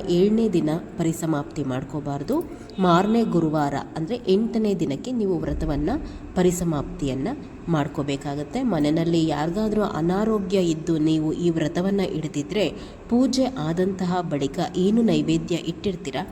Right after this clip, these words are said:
ಆ ನೈವೇದ್ಯದಲ್ಲಿ ಅವರಿಗೆ ಸ್ವಲ್ಪ ಕೊಟ್ಬಿಟ್ಟು ಮಂತ್ರಾಲಯದ ಅಕ್ಷತೆ ಇದ್ರೆ ಅವರ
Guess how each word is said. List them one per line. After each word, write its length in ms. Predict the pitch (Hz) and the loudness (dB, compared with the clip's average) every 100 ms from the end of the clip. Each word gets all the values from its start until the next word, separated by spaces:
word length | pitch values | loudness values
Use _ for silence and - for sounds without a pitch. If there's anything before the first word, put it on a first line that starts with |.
| - - | -12 -8
ಆ 80 | 202 | 0
ನೈವೇದ್ಯದಲ್ಲಿ 800 | 175 160 175 240 214 208 156 147 | 4 4 4 0 0 0 0 0
ಅವರಿಗೆ 500 | - 160 165 165 175 | -2 -4 -2 0 0
ಸ್ವಲ್ಪ 320 | 170 160 147 | -2 -4 -6
ಕೊಟ್ಬಿಟ್ಟು 840 | 147 - 180 - 214 180 - 165 165 - - - | -8 -6 -6 -2 2 2 2 -2 -2 -6 -8 2
ಮಂತ್ರಾಲಯದ 680 | 185 196 214 226 214 190 165 - | 2 4 2 2 2 0 -2 -4
ಅಕ್ಷತೆ 440 | - - 170 156 | -6 -6 -4 -2
ಇದ್ರೆ 220 | 131 - | -4 -4
ಅವರ 260 | 214 160 156 | -6 -4 -4